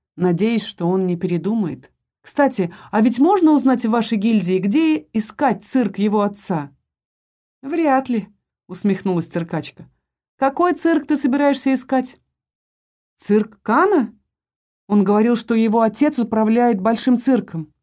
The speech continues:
«Ха! Вот и я про это слышала. Да только нет в Кандрии цирка Кана.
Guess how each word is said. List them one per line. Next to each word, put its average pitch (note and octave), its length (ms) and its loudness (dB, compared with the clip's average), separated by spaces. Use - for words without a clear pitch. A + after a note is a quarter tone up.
«Ха! C4+ 640 2
Вот A#3 240 0
и D4+ 80 4
я B3+ 140 2
про A3+ 160 0
это G#3+ 120 0
слышала. G3 540 -4
Да G3 160 -2
только C#4 400 0
нет F4+ 240 4
в - 80 -16
Кандрии F#3 400 2
цирка F#3+ 360 -4
Кана. E3 400 -4